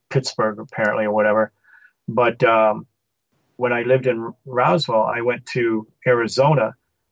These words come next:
They have the largest Arizona, uh, meteorite museum,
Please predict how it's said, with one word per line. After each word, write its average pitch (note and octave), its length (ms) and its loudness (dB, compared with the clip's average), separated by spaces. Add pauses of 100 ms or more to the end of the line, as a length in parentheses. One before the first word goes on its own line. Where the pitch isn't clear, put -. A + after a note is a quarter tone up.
(140)
They A#2+ 120 -2
have A#2 240 0
the G#2+ 120 0
largest B2 600 0
Arizona, B2 520 2
uh, A2 480 -2
meteorite B2+ 540 0
museum, A2 560 -4